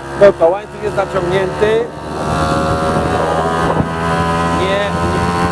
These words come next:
nie, nie wiem, nie czuję jakichś objawów, żeby mi się to sprzęgło ślizgało. A słuchajcie, no ja ważę sobie troszeczkę, że tak jak to babcie by powiedziały, porządny jestem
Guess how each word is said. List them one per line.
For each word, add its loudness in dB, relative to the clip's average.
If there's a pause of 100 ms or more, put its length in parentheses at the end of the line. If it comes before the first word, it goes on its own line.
(140)
nie, 2
nie -2
wiem, -4
nie 0
czuję 8
jakichś -2
objawów, 2
żeby -4
mi -2
się 2
to 2 (140)
sprzęgło 4 (920)
ślizgało. 0 (2250)
A 4
słuchajcie, 2
no 0
ja 0
ważę 0
sobie 2
troszeczkę, 0 (1800)
że 2
tak 0 (120)
jak 2
to 2
babcie 2
by 4
powiedziały, 0 (840)
porządny 8
jestem 0